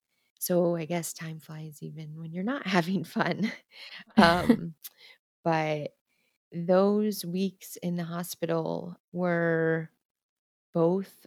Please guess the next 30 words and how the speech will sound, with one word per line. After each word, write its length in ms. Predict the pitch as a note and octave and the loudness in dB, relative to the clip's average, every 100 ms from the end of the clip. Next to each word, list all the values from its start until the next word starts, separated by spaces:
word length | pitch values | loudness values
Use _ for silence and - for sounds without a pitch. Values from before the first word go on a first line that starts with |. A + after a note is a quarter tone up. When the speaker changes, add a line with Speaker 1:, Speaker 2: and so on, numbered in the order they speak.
| - | -10
Speaker 1:
like, 360 | F3 E3 - - _ _ _ _ _ _ - | -4 -4 -6 -20 _ _ _ _ _ _ -4
the 120 | E3 | -2
most 320 | E3 D#3+ D3+ - | 0 -2 -2 -2
difficult 520 | D#3+ - - A3 - | -2 -4 -6 -4 -2
weeks 400 | A3+ A3 - - | -4 -4 -12 -8
I've 320 | G#3 G#3 G3+ - | -2 -2 -2 -2
been 220 | G#3+ G#3 | -2 -2
through 640 | - A3+ A3 G#3+ G#3+ G3+ _ _ _ _ _ _ _ - | -2 2 4 4 2 -2 _ _ _ _ _ _ _ -4
and 160 | F3 | -2
also, 400 | D#3 E3+ E3+ F#3 F#3 | 2 0 2 2 4
like, 220 | E3+ - | 2 0
some 260 | - E3+ | -2 0
of 280 | D#3+ D#3+ D#3 | 2 0 -2
the 80 | E3+ | -6
fondest 880 | E3 - E3+ D#3+ D#3+ D#3 D#3+ D#3+ - | -6 -10 -8 -6 -6 -6 -6 -6 -10
memories, 720 | E3 D#3+ D#3+ E3 F3+ - F3+ - | -10 -10 -8 -10 -10 -10 -12 -10
and 140 | E3+ | -8
I 100 | E3+ | -8
think 520 | D#3 E3+ E3+ - _ _ | -8 -8 -8 -10 _ _
Speaker 2:
Mm-hmm. 320 | G#3+ G3+ F3 G3 - _ _ _ _ _ _ _ _ - | 6 8 6 2 -6 _ _ _ _ _ _ _ _ 0
Speaker 1:
as 580 | E3+ E3 D#3+ D3+ - - _ _ _ _ _ - | 2 2 0 -4 -8 -10 _ _ _ _ _ -10
a 60 | |
human, 680 | D#3+ - G#3 G#3+ F3+ E3 D#3+ | -10 -4 2 4 6 4 2
I 180 | D#3+ D#3+ | 0 0
didn't 340 | D3+ E3+ F3 | 2 0 0
understand 760 | E3 D#3+ D#3+ D3 - D#3+ D#3 D#3+ | -2 0 -2 -4 -8 -8 -8 -8
that 200 | D#3+ - | -8 -10
you 200 | D#3+ D#3+ | -8 -8
could 280 | - D#3+ D3 | -4 -6 -6
be 500 | D#3 D3+ D3+ D#3 | -10 -10 -10 -12